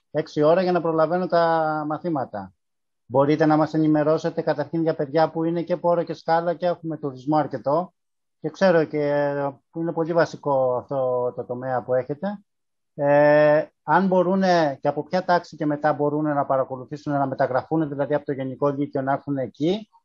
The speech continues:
και με ποιον άλλο τρόπο μεταφοράς θα μπορούνε να έρθουν εφόσον δεν έχει πρωινά λεωφορεία από εδώ.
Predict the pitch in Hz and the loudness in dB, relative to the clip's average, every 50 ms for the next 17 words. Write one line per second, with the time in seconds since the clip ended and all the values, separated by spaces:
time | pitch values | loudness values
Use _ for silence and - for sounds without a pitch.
0 | _ _ _ _ _ - 170 196 240 233 - - 214 214 214 214 208 214 214 208 | _ _ _ _ _ -2 0 0 0 0 0 -2 -2 0 4 4 4 4 2 0
1 | 196 208 214 214 202 214 202 202 190 196 180 - - 175 185 214 208 208 214 185 | 0 0 0 0 2 0 0 0 0 -2 -2 0 0 2 2 2 0 -2 -4 -4
2 | 185 190 185 202 214 214 208 202 190 185 180 180 180 196 190 196 - 214 214 208 | -4 -4 -4 -4 -4 -4 -4 -2 0 2 2 2 2 2 0 -4 -6 -8 -8 -6
3 | 208 214 208 214 214 208 190 214 208 214 208 202 208 202 190 190 196 190 190 196 | -6 -6 -6 -4 -4 -2 -2 -2 -2 -2 -4 -6 -8 -10 -6 -4 -2 0 0 0
4 | 208 208 196 196 190 190 190 214 214 196 151 127 117 104 104 101 92 - | 0 -2 -2 -4 -2 -2 -2 0 0 0 0 -2 -4 -4 -4 -6 -6 -8